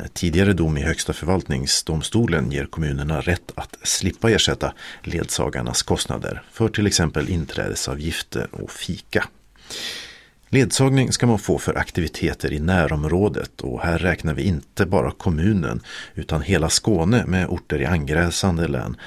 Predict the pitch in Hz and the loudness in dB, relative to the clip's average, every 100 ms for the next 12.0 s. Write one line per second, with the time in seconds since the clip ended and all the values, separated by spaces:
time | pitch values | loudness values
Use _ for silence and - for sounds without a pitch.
0 | - - - 120 101 101 - 90 73 85 | -18 -10 0 2 4 2 2 0 0 -2
1 | - 90 - 95 120 92 64 - - - | -2 -2 0 0 2 0 -4 -8 -12 -8
2 | 71 62 78 64 65 67 92 53 - - | -6 -2 -2 -2 -2 0 0 0 -6 -12
3 | - - - - - - 80 - 82 117 | -18 -18 -14 -14 -8 -6 -2 0 2 2
4 | - 92 87 87 - 78 78 80 73 - | 2 2 4 2 0 -2 0 2 0 -2
5 | 71 90 85 82 76 64 - - - 78 | -4 0 2 0 -2 -4 -6 -8 -6 -6
6 | 73 101 - - - - - 73 65 - | 0 0 0 -6 -20 -16 -6 -4 -2 -6
7 | - - 65 - - - - 50 50 - | -10 -8 -8 -6 -6 -6 -6 -8 -10 -14
8 | _ _ _ - - - 101 98 - - | _ _ _ -18 -18 -4 0 0 0 -2
9 | 82 - 69 - - - - - 78 98 | -2 0 -2 -4 -10 -16 -14 -6 0 4
10 | 92 78 80 120 117 - - 78 95 76 | 4 4 4 4 2 0 0 2 4 2
11 | - 90 95 87 - - 78 64 - | 0 2 4 2 0 -2 -2 -2 -4